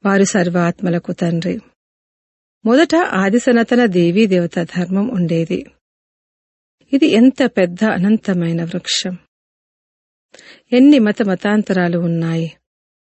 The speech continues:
ఎన్ని వెరైటీ వస్తువులు వెలువడ్డాయి. లెక్క పెట్టడం కష్టమైపోతుంది. వాటి పునాది లేదు, మిగిలినవన్నీ ఉన్నాయి. తండ్రి అంటారు,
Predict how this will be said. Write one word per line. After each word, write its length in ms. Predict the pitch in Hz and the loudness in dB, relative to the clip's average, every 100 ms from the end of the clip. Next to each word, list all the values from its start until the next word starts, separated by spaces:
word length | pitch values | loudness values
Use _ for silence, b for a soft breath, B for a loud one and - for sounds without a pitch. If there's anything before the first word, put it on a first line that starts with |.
| _ _ _ - | _ _ _ 2
ఎన్ని 220 | 254 302 | 4 6
వెరైటీ 440 | 214 190 233 277 | 4 2 2 2
వస్తువులు 520 | 226 180 - - 202 196 | 2 2 -2 -4 -2 0
వెలువడ్డాయి. 800 | 170 170 170 165 170 165 165 - _ _ _ _ _ _ _ _ _ _ _ - | -2 -4 -6 -8 -8 -6 -10 -14 _ _ _ _ _ _ _ _ _ _ _ -2
లెక్క 220 | 196 - | -2 0
పెట్టడం 460 | 311 269 - 190 208 | 0 0 0 0 0
కష్టమైపోతుంది. 1300 | 202 175 - 220 196 175 - 180 - 180 170 202 202 _ _ _ _ _ _ _ _ _ _ - | 0 -4 -2 -2 0 -2 -4 -8 -6 -8 -8 -10 -16 _ _ _ _ _ _ _ _ _ _ -4
వాటి 220 | 240 262 | 0 0
పునాది 420 | - 196 214 208 | 2 2 2 2
లేదు, 440 | 170 175 165 185 196 _ _ _ _ _ _ _ _ _ | 0 0 -4 -8 -10 _ _ _ _ _ _ _ _ _
మిగిలినవన్నీ 600 | 233 262 294 269 214 233 | 2 4 4 4 4 4
ఉన్నాయి. 520 | 294 190 160 156 165 _ _ _ _ _ _ _ _ _ _ _ - | 4 2 0 -4 -8 _ _ _ _ _ _ _ _ _ _ _ -2
తండ్రి 300 | 214 214 185 | 2 4 2
అంటారు, 500 | 170 175 196 302 | 0 -2 0 -2